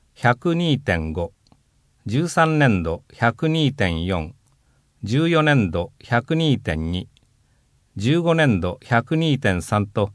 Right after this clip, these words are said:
あまり変わらずに推移します。十六年度、百点二と急激に下がり、十七年度、百点一。十八年度、百一点七と急激に上がり、十九年度、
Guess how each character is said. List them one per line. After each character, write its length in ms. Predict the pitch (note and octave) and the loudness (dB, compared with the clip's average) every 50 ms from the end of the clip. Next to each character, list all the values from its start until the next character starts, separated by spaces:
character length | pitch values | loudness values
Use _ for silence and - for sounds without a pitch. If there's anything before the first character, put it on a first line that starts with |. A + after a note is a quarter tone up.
| _ _ - | _ _ -6
あ 100 | G#2 G#2+ | -2 2
ま 140 | A#2+ C3+ | 2 2
り 160 | C3+ C3+ B2+ - | 2 2 0 0
変 120 | - A#2 | 2 2
わ 80 | A#2+ A#2 | 4 4
ら 80 | A#2+ A2+ | 2 2
ず 120 | A2 A2+ | 2 0
に 80 | A#2+ A#2+ | -2 -2
推 280 | - - G#2+ F2+ E2 | -2 -4 -4 -4 -4
移 40 | D2+ | -6
し 140 | - - - | -8 -8 -8
ま 100 | D2+ C#2+ | -8 -8
す。 200 | - - - - _ _ _ _ _ _ _ _ _ _ _ _ _ _ _ _ _ _ _ _ _ _ _ _ - | -10 -12 -14 -18 _ _ _ _ _ _ _ _ _ _ _ _ _ _ _ _ _ _ _ _ _ _ _ _ -6
十 180 | G#2+ A2+ C#3+ E3+ | -2 0 2 2
六 240 | F3+ F3+ D3+ - F3 | 2 2 2 2 2
年 240 | E3+ D#3+ D3 A#2 F#2 | 4 4 4 4 2
度、 220 | F2+ F2+ E2+ - _ _ | 0 -2 -4 -8 _ _
百 320 | _ - - E3 D3 D3 - | _ -2 0 0 0 0 -4
点 300 | - - B2 A2+ G2+ G2 | 0 2 2 4 4 2
二 120 | A2 A2+ | 0 0
と 200 | - - F#2 F#2+ - - | 0 -2 -2 -2 -4 -6
急 220 | - - B2 C3 | -2 0 2 2
激 240 | C3+ B2+ G#2+ - A2+ | 2 0 0 0 -2
に 80 | G#2+ G2 | -2 -2
下 160 | - A2 F#2+ | -2 -2 0
が 100 | F#2+ F2+ | 0 0
り、 180 | D#2+ D#2+ - - _ _ _ _ _ _ _ _ _ - | -2 -2 -8 -12 _ _ _ _ _ _ _ _ _ -8
十 260 | F#2+ G#2+ C3 D3 E3 | -4 0 0 2 2
七 240 | E3 D#3+ D3+ D3+ D3 | 2 2 2 4 4
年 260 | D3 C#3 B2+ G2+ F2 | 4 4 4 4 2
度、 200 | F2+ F#2 - - | 0 -2 -4 -6
百 260 | - - B2+ A#2 - - | -2 -2 -2 -2 -2 -4
点 280 | - G#2 F2 E2+ D#2+ | -4 -2 -2 -2 -4
一。 320 | D#2 D2+ - - - - - _ _ _ _ _ _ _ _ _ _ _ _ _ _ _ - | -6 -8 -10 -12 -14 -14 -14 _ _ _ _ _ _ _ _ _ _ _ _ _ _ _ -8
十 240 | F2 F2+ B2 D#3+ F3+ | -4 -2 0 0 0
八 320 | D3+ E3 D#3+ D3 - E3 | 2 2 2 2 2 2
年 240 | D#3+ D3+ C#3 A2 F2+ | 4 4 4 4 4
度、 200 | F2+ F2 E2+ - _ _ _ _ | 2 -2 -4 -6 _ _ _ _
百 440 | _ - - C3+ C3 - - F#3 F#3+ | _ 2 2 2 4 4 4 4 4
一 240 | G3 E3 - - - | 2 0 -2 -8 -2
点 320 | - - G#2+ G2 F2+ F2+ | 2 2 2 4 2 2
七 260 | F#2+ G2 F#2+ F#2 F2 E2+ | 2 2 4 2 0 -2
と 240 | - F#2 G2+ - - _ | -2 -4 -6 -6 -8 _
急 280 | - - A#2+ B2 C3 C3 | -6 -2 0 0 2 2
激 260 | C3+ B2 A2+ - A#2 | 0 0 0 0 2
に 80 | A#2+ | 4
上 140 | A2 F#2 F2+ | 4 4 4
が 100 | F2 F2+ | 2 0
り、 200 | E2 E2+ E2+ - - _ _ _ _ _ _ _ - | -2 -2 -6 -10 -12 _ _ _ _ _ _ _ -6
十 240 | G2+ A2 D3 E3+ D3 | -2 -2 0 -2 -2
九 240 | - E3+ E3 D#3+ D#3 | -2 -2 0 0 2
年 240 | D#3 C#3+ G#2+ E2+ | 2 2 2 0
度、 200 | D#2+ E2+ F2 - | 0 -2 -4 -6